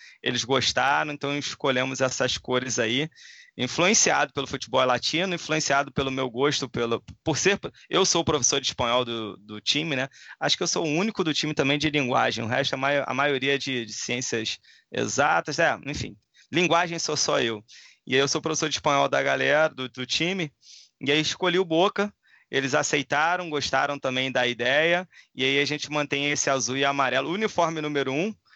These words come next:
é cópia do Boca. E aí o número dois a gente vai variando, botando mais tons de amarelo, mas o amarelo e azul é em homenagem ao Boca, sim. No, no Barbosão a gente tem um adversário aqui, que é o Boêmios, que eles têm a camisa que é réplica do Racing.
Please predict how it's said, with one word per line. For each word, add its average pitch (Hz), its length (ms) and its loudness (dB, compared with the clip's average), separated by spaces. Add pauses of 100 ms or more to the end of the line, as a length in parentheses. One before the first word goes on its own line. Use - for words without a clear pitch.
(240)
é 156 380 2 (420)
cópia 156 440 2
do 185 100 -2
Boca. 156 480 0 (360)
E 139 140 -2
aí 160 120 4
o 170 60 2
número 170 320 0
dois 165 220 2
a 170 80 2
gente 165 200 0
vai 160 180 2
variando, 147 640 0
botando 127 320 -2
mais 127 260 0
tons 131 240 -4
de 135 60 2
amarelo, 123 480 0
mas 139 200 0
o 131 60 -2
amarelo 123 360 0
e - 20 2
azul 127 500 -4
é 131 480 0
em 127 100 -6
homenagem 123 380 -2
ao 123 80 -2
Boca, 123 240 -2
sim. 98 220 -6 (1300)
No, 156 240 2
no 156 100 2
Barbosão 156 540 2
a 175 80 4
gente 170 260 -4
tem 165 140 0
um 165 80 0
adversário 139 640 0
aqui, 127 280 -6
que - 100 -6
é 123 40 0
o 120 60 -2
Boêmios, 127 540 -2
que - 100 -2
eles 131 240 -2
têm 135 600 0
a 127 100 0
camisa 127 460 -2
que 139 80 -2
é - 20 2
réplica 127 400 -2
do 139 100 -2
Racing. 120 520 -4